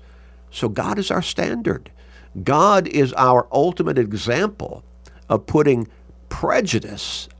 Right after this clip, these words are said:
out of our hearts and out of our lives.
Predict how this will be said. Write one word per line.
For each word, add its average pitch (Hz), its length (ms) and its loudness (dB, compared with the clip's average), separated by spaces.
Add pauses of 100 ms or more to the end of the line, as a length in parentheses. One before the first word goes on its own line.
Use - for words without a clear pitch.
out 202 260 6
of 98 140 2
our 78 140 0
hearts - 640 -4
and 92 200 -4 (120)
out 139 220 6
of 117 120 2
our 107 140 4
lives. - 760 -4